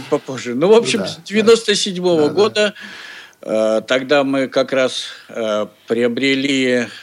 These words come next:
Speaker 1: э, вот, сканер. У нас еще был такой дикобраз Окт-,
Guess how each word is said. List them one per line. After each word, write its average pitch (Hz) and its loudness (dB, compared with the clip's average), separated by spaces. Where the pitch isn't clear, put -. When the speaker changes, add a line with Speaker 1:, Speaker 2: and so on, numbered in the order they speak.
Speaker 1:
э, 104 -6
вот, 101 -6
сканер. 165 0
У 131 2
нас 127 -2
еще 127 -2
был 120 -4
такой 120 -2
дикобраз 131 2
Окт-, - 0